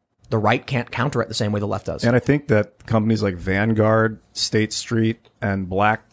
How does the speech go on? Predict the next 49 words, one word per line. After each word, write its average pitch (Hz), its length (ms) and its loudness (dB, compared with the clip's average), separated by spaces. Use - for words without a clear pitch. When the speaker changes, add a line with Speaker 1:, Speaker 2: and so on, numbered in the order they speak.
Speaker 2:
I 110 60 -6
think 113 100 -2
it's 95 100 -8
BlackRock 101 800 0
is 131 120 -4
the 127 80 -2
name 131 160 0
of 135 120 -2
them. 135 180 -6
These 104 240 -4
three 139 300 2
largest 120 360 2
investment 110 460 0
firms 110 240 -2
in 107 60 -2
the 98 80 0
world 104 480 0
own 123 420 4
twenty 113 300 0
percent 107 400 -2
of 98 160 -10
Alphabet 90 520 -4
or 104 140 -10
Google. 92 480 -6
So 110 420 0
it's - 160 -6
not 151 200 2
just 143 200 2
like 113 180 2
Toyota 117 640 4
that 117 80 0
would 107 160 -4
pull 120 180 4
their 107 180 2
ads 104 300 2
from, 101 460 0
you - 100 -6
know, 95 80 -2
Luke 101 280 -2
Rudkowski's 101 760 -2
videos 101 440 0
if 98 120 -10
he 104 100 -4
mentions 98 480 -4
the - 80 -6
Federal 101 260 0
Reserve, 98 380 -2
but 107 100 0
it's - 260 -6